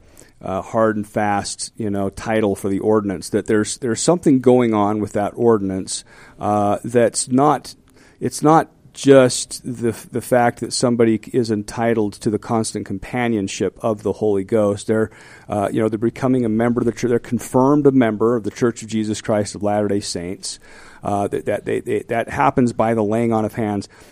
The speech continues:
Um, you know, it, it doesn't, it doesn't appear as though because the Holy Ghost fell on these people that they were just automatically members of, you know, this movement. It was important for them to be baptized.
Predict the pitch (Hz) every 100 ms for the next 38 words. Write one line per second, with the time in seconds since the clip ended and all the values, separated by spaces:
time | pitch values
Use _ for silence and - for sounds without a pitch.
0 | - 113 113 110 - - 113 110 107 -
1 | - - 135 - 139 143 165 160 123 -
2 | - 131 - 147 139 113 - 151 143 123
3 | 110 120 113 113 113 - 120 123 - -
4 | 151 143 123 - 120 117 113 113 104 -
5 | - 135 131 127 120 113 107 104 - 113
6 | 98 107 104 104 110 107 107 - - 120
7 | 117 110 113 110 110 110 104 107 113 117
8 | 107 101 98 - 120 110 104 - - -
9 | - - 110 104 104 107 98 117 135 151
10 | 110 101 110 - - - - 113 123 117
11 | 113 - 151 - 135 - 113 113 117 113
12 | 117 117 151 131 95 - - -